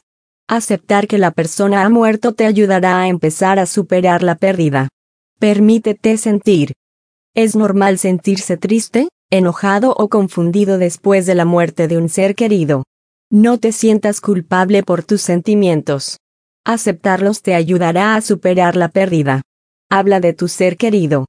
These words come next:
Hable de su vida y de lo que significaba para usted. Compartir tus recuerdos con otras personas te ayudará a mantener vivo el recuerdo de la persona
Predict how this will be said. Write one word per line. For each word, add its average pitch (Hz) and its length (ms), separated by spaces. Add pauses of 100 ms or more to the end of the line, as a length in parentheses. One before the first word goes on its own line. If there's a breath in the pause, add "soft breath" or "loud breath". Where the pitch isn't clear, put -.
(440)
Hable 202 300
de 170 80
su 170 180
vida 160 480
y 226 140
de 214 80
lo 208 180
que 220 140
significaba 226 880
para 196 240
usted. 165 400 (520)
Compartir 214 640
tus 196 200
recuerdos 190 640
con 170 200
otras 180 360
personas 196 640
te 208 100
ayudará 190 540
a 190 60
mantener 180 560
vivo 196 280
el 180 80
recuerdo 175 600
de 170 100
la 160 120
persona 160 720